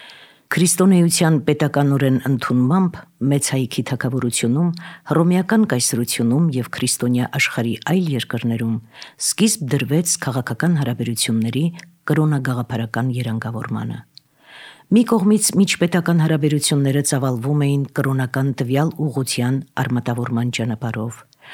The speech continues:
մշակութային պարտադրումների կամ էլ քրիստոսաբանության մեջ տարբեր, երբեմն իրար հակադիր մոտեցումների խորացմամբ, տանելով դեպի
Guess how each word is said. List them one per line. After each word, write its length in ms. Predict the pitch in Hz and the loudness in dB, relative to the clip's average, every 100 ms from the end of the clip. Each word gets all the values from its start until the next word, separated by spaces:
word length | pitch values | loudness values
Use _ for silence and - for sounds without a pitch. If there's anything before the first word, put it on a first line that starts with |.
| - | -10
մշակութային 680 | - 139 147 160 156 156 170 | -2 0 0 0 0 2 2
պարտադրումների 880 | 170 151 139 127 139 123 117 113 123 165 170 _ _ - | 2 -2 -2 -2 -2 0 0 0 -2 -2 -6 _ _ -2
կամ 260 | 139 196 | 2 2
էլ 80 | 202 - | 0 -4
քրիստոսաբանության 1120 | - 131 - 120 - 107 107 107 - 139 175 | -6 -4 -2 -2 -4 -2 -2 -4 -4 -2 0
մեջ 220 | 185 - - | 0 -2 -4
տարբեր, 600 | 113 120 117 123 185 196 - - - - | -4 -4 -2 0 0 -2 -10 -18 -18 -4
երբեմն 540 | 160 196 247 247 226 - | 0 0 2 2 0 0
իրար 320 | 151 202 - | 0 0 0
հակադիր 480 | 131 117 110 160 160 | -4 -4 -2 -2 -2
մոտեցումների 720 | 123 120 - 120 117 113 113 | -4 -4 -4 -2 -2 -2 -4
խորացմամբ, 760 | 113 110 - - 113 117 113 - - _ | -4 -4 -4 -4 -4 -4 -6 -12 -20 _
տանելով 540 | 131 127 123 202 208 123 | 0 0 0 0 -2 -4
դեպի 360 | 113 110 160 | -6 -2 -2